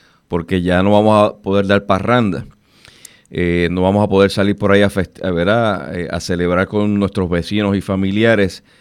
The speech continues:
Pregunto, eh, la orden ejecutiva establece que tengo que estar en casa a nueve de la noche. Eh, la orden ejecutiva va a afectar, eh,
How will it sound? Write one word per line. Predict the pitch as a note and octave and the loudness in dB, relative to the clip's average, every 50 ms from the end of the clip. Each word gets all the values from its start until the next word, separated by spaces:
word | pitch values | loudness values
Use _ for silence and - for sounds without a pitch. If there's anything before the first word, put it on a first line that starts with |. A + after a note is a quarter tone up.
| _ _ _ _ | _ _ _ _
Pregunto, | - G2 G2 G#2+ A#2 B2 B2 A2+ F#2+ - F#2 F2 E2 D2 - _ _ _ _ _ _ - _ _ _ _ _ | 0 2 4 6 6 6 6 6 4 2 -2 -4 -4 -6 -10 _ _ _ _ _ _ -20 _ _ _ _ _
eh, | - F2 F2 F2+ F#2 | -4 -2 0 0 2
la | F#2+ F#2 | 2 2
orden | G2 G#2 A#2 A#2+ | 4 4 2 2
ejecutiva | B2 B2 A2 A#2 G2 B2 A#2+ A#2+ | 2 2 2 0 0 2 2 2
establece | A2 - A2+ A2 A2+ A2+ C3 B2+ G#2+ | 2 2 2 2 2 2 0 -2 -4
que | A#2 G2 | -2 -2
tengo | A2 G#2+ G#2+ | -2 -2 -2
que | G#2 A2 | -2 -2
estar | - - G#2 | -2 0 0
en | G#2+ G#2 G2 | 0 0 0
casa | G#2 G#2+ G#2 G#2+ - A2 G2+ | 0 0 0 2 2 0 0
a | |
nueve | G2+ G2 G2 G2 G2 G2+ | 0 0 0 0 2 2
de | G2+ G2+ | 2 2
la | G2 G2 F#2+ | 2 2 0
noche. | G2+ A2+ A#2+ A#2+ A#2 - - G2 F2+ F2+ F2+ F2+ F2 - - - | 0 0 0 -2 -2 -4 -4 -4 -2 -2 -2 -2 -4 -8 -10 -10
Eh, | F2+ F2 E2+ F2 F2 F2 F2 E2+ E2+ | -8 -6 -6 -4 -4 -2 -2 -2 -2
la | E2 E2+ | 0 -2
orden | E2+ F2 F#2+ F#2+ | -2 0 -2 -2
ejecutiva | G2 G2+ G2 F#2+ F2+ F#2+ G2 F#2+ | -2 -2 -2 -2 -2 0 0 2
va | F2+ F#2 | 2 0
a | F#2 | 0
afectar, | - - F2+ - - G2+ G2 G2 F#2+ - - - - _ _ _ | -2 -4 -6 -4 -2 -2 -2 -2 -2 -8 -18 -20 -20 _ _ _
eh, | F2 F2+ E2+ E2 E2 E2 D2 | -4 -2 0 0 0 -2 -4